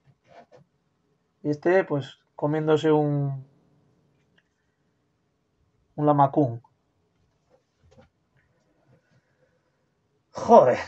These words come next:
Pues así la película, sin parar, sin parar. Es buenísima, es que es buenísima. Yo, ¿qué mierda estoy haciendo aquí de,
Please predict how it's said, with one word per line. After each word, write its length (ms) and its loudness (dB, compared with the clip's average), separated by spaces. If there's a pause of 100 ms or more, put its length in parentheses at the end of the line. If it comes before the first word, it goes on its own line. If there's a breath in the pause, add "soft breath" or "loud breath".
(1600 loud breath)
Pues 180 10
así 160 8
la 140 8
película, 500 0
sin 200 -12
parar, 240 0
sin 120 -8
parar. 100 0
Es 100 -2
buenísima, 560 4
es 80 -2
que 100 2
es 40 2
buenísima. 560 4
Yo, 160 -6
¿qué 80 -4
mierda 320 4
estoy 180 -2
haciendo 280 0
aquí 140 -2
de, 100 -2